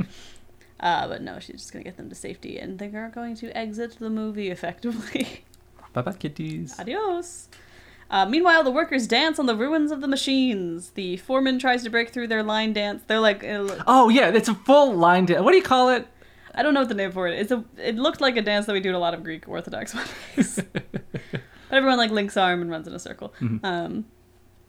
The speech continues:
Speaker 1: the foreman's trying to break through, but he can't get anyone's attention or aid until finally his very powerful whistles attract some attention.
Speaker 2: Oh, yeah, he does, like,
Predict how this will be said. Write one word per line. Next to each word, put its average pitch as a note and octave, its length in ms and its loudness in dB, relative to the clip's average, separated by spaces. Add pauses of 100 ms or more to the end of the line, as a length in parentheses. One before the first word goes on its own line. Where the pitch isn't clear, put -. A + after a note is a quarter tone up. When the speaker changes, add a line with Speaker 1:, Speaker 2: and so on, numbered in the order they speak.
(280)
Speaker 1:
the A#3+ 80 -10
foreman's C4+ 300 2
trying B3+ 140 2
to A#3 40 -2
break A3+ 180 2
through, A#3 140 -2
but G#3+ 80 -2
he G3 60 0
can't G3+ 260 -4
get G3 180 -4
anyone's F#3+ 340 -4
attention F#3+ 340 -6
or F3+ 80 -4
aid F#3+ 280 0
until F#3 300 -4
finally G3+ 480 0
his F#3+ 180 -6
very F#3 220 0
powerful F#3 480 -2
whistles F#3+ 400 -6
attract F#3 320 -4
some F#3+ 140 -8
attention. F3+ 480 -8 (340)
Speaker 2:
Oh, A3+ 160 6
yeah, A3+ 140 8
he F#3+ 160 2
does, G#3+ 320 4
like, G#3 240 4